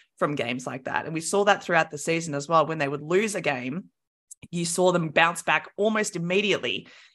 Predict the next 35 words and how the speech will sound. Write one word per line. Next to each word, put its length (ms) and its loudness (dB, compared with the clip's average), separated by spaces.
in 140 0
the 80 2
next 260 0
round 520 0
to, 380 4
to, 260 -2
to 260 0
answer 380 2
the 80 -2
questions 480 -2
that 100 -2
were 140 0
asked 260 2
of 60 -6
them 120 -4
the 80 -8
previous 480 -8
week. 420 -8
And 400 0
considering, 800 0
again, 460 -2
that 240 0
this 260 0
is 120 -4
a 60 2
team 300 -4
with 140 0
an 80 -4
average 320 -2
age 220 -2
of 100 -14
twenty-one, 840 -6
<laughs> 280 -16
like, 640 2
it's, 300 2